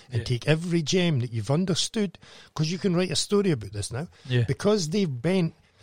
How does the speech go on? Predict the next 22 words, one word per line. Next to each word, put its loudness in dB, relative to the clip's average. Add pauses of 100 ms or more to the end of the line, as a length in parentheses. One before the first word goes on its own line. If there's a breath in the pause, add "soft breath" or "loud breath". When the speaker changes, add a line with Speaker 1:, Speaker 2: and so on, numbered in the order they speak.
(100)
Speaker 1:
and 2
altered 0
something 0 (200 loud breath)
and 2
they've -2
never 2
taken 0
into -2
account 0
all 4
of 2
these 0
things, 2
you 0
can -2
write -2
a -4
massive 0
fucking -8
story -2
that -4
will -2